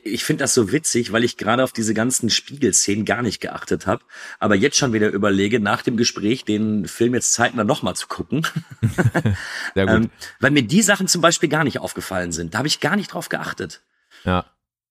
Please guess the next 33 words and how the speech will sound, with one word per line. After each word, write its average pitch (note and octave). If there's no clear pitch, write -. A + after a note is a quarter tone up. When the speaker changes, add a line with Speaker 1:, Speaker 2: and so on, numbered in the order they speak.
Speaker 2:
Ja, G#2+
es A#2
ist -
schön. F#2
Also F#2
man, G#2+
wie B2
jeder C#3
so B2
auf -
so A#2+
bestimmte, A#2
äh, G2+
Details G2
so D#2
achtet, D#2
das F2
ist -
schon D#2+
cool. C#2+
Speaker 1:
Ja. F#2+
Ja, A#2+
und C3+
dann D#3+
kommen G#3
wir F3
ja F3
zum F3
zweiten G3+
gro-, G#2+
äh, F#2
großen G2
Twist. -